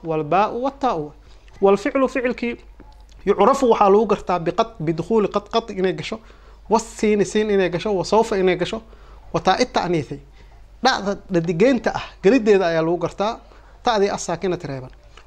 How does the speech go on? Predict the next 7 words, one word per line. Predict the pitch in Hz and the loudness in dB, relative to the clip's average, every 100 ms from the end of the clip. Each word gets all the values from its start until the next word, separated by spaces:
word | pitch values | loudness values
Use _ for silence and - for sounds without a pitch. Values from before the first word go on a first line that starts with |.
| 165 | 4
Wal | 196 | 4
xarfu | 196 277 269 254 | 6 2 2 0
xarafkii | 269 240 - 240 | 0 0 -4 -4
miyaa, | 247 226 151 - - - - | 0 0 -2 -8 -20 -20 -10
maa | 147 220 240 | 0 2 2
kii | - 226 | 0 -2
weeye, | 208 180 147 139 | 0 0 0 -6